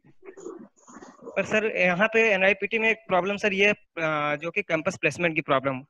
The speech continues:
ठीक से सभी का campus placement sir अच्छी जगह पे हो नहीं पाता, ना तो salary उसी base पे मिल पाती है। मैं दैनिक भास्कर press में sir, मेरा, अ, placement हुआ दो, अ, अभी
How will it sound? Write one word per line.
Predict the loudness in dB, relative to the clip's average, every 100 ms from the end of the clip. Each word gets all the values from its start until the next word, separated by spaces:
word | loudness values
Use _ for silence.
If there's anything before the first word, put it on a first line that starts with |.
| _ _ _ _ _ _ -20 -20 _ -6 -6 -18 -4
ठीक | -4 -2
से | 2
सभी | 4 4
का | 4
campus | 2 0 -2 -2
placement | -2 0 0 4
sir | 4 4
अच्छी | -2 -6 -6
जगह | -2 -2
पे | 0
हो | 0 2
नहीं | 0 2
पाता, | 0 2 2
ना | 2
तो | -2
salary | 0 2 2 -2
उसी | -6 -10
base | -4 -4 0
पे | 0
मिल | 0 0
पाती | 0 0
है। | -4 -4 _ _ -20 _ -6
मैं | -2
दैनिक | 0 0 0
भास्कर | 0 0
press | 2 2 2
में | 0
sir, | 2 0
मेरा, | 0 0 0
अ, | -2 -8 -6 -6 -4
placement | -6 -4 -6 0
हुआ | 0
दो, | 0 -2
अ, | -2 -4 0 2 2 0 -2
अभी | -2 -2